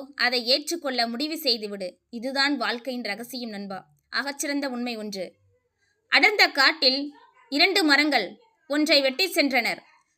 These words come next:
தான் பிழைத்தேன் என்று சந்தோஷமடைந்த வெட்டப்படாத மரம் சிறிது காலத்தில் தனிமையில் தினம் தினம் செத்து மடிந்ததாம். ஆம், நிதர்சனமான உண்மை. இரும்பை யாராலும் அழிக்க முடியாது, ஆனால் அதன் துருவால் முடியும். அதுபோலவே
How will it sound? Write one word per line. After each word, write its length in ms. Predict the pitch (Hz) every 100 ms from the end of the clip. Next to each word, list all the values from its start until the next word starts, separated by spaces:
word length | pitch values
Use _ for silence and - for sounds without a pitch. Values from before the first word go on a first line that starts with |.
| _
தான் 200 | 330 339
பிழைத்தேன் 520 | 302 339 403 415 403 381
என்று 240 | 320 320 330
சந்தோஷமடைந்த 800 | 294 294 349 330 302 277 269 240 240 240 _ _ _ 240
வெட்டப்படாத 680 | 269 277 381 349 320 311 302
மரம் 320 | 247 247 254 269 -
சிறிது 320 | 370 359 311
காலத்தில் 520 | 269 285 311 311 269
தனிமையில் 560 | 262 269 320 302 262 262 214
தினம் 280 | 269 294 302
தினம் 220 | 302 302
செத்து 280 | 269 240 302
மடிந்ததாம். 480 | 254 240 208 185 - -
ஆம், 240 | 220 214 196 -
நிதர்சனமான 600 | 220 254 294 262 254 254
உண்மை. 280 | 220 208 196 - _ _ _ _ _ _ _ _ _
இரும்பை 340 | 269 349 415 349
யாராலும் 580 | 285 262 302 320 320 302
அழிக்க 280 | 254 294 320
முடியாது, 480 | 277 247 240 202 180 - _ -
ஆனால் 360 | 247 247 247 262 -
அதன் 280 | 226 226 220
துருவால் 440 | 277 320 330 277
முடியும். 360 | 226 226 233 180 - _
அதுபோலவே 580 | 226 254 285 285 233 220